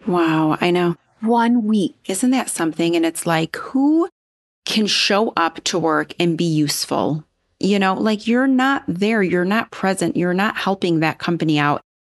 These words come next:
Speaker 1: And what a poor way to portray the idea of how we can move through grief. It's like, and you did exactly that, right? You had to keep showing up and keep doing all these other things and taking care of everyone else. And then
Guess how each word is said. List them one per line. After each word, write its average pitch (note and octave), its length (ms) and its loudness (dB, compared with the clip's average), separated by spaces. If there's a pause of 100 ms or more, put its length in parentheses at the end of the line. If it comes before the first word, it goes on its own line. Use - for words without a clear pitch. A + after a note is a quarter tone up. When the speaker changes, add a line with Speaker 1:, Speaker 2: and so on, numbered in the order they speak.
Speaker 1:
And A3 180 2
what A3+ 120 2
a C4 80 0
poor F#3+ 380 0
way D3+ 220 2
to D3+ 80 0
portray D#3 460 -2
the D#3+ 140 0
idea D3+ 380 0
of D3+ 240 0 (280)
how E3 340 0
we E3 140 0
can E3 240 0
move D#3 220 2
through G3+ 240 -2
grief. C#4 420 -2
It's - 160 -6
like, D3 380 0 (420)
and A3+ 180 2
you A#3 100 2
did A3+ 200 0
exactly G#3 520 0
that, A#3+ 240 -2
right? F#3+ 180 0
You G3 200 0
had G3 240 0
to F#3+ 80 -2
keep E3 240 -4
showing F3+ 380 0
up C4+ 160 -2
and F#3+ 100 0
keep - 160 -4
doing F#3 240 0
all F3 100 0
these F3 160 0
other E3+ 180 0
things G#3 300 0
and E3+ 140 0
taking F3+ 300 -2
care F#3 120 -2
of E3 60 -2
everyone D#3+ 340 0
else. B3+ 360 -2
And F3+ 120 0
then E3+ 240 2